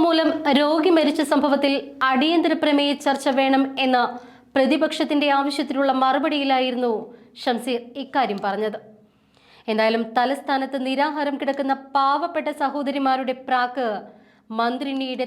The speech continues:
തലയിൽ പതിക്കാതെ പോകില്ല എന്ന ഉറപ്പ്. വീണ ജോർജ് എന്ന കഴിവുകെട്ട മന്ത്രിയുടെ രാഷ്ട്രീയ ജീവിതത്തിന്റെ തിരശ്ശീല വീഴാൻ ഈ സമരം വഴിവെക്കുമെന്ന തരത്തിലേക്കാണ്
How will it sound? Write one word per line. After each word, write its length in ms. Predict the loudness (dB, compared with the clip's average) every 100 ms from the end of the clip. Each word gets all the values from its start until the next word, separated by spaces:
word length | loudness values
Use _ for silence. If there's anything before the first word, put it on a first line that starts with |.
| -4
തലയിൽ 340 | -2 0 -2 -6 -4
പതിക്കാതെ 480 | -6 -6 -6 -6 -8 -6
പോകില്ല 420 | -2 -2 -2 -2 -2 -2
എന്ന 120 | -6 -10 -12
ഉറപ്പ്. 260 | -14 -12 -12 -12 -20 _ _ _ _ _ _ _ _ _ -4 0
വീണ 260 | 2 2 2 0
ജോർജ് 340 | -2 -2 -2 -4 -4 -4
എന്ന 120 | -4 -2
കഴിവുകെട്ട 540 | -2 -2 -4 -6 -4 -4 -4
മന്ത്രിയുടെ 380 | -4 -4 -2 -2 0
രാഷ്ട്രീയ 500 | -2 -4 -12 -10 -8 -4
ജീവിതത്തിന്റെ 540 | -6 -6 -8 -8 -8 -8 -8
തിരശ്ശീല 480 | -6 -6 -6 -6 -4
വീഴാൻ 320 | -2 -2 -2 -6 -14 -20 _ -8
ഈ 40 | -8 -2
സമരം 340 | -2 0 -2 -2
വഴിവെക്കുമെന്ന 720 | 0 0 -4 -6 -6 -6 -6 -6 -4
തരത്തിലേക്കാണ് 720 | -6 -4 -4 -2 0 -2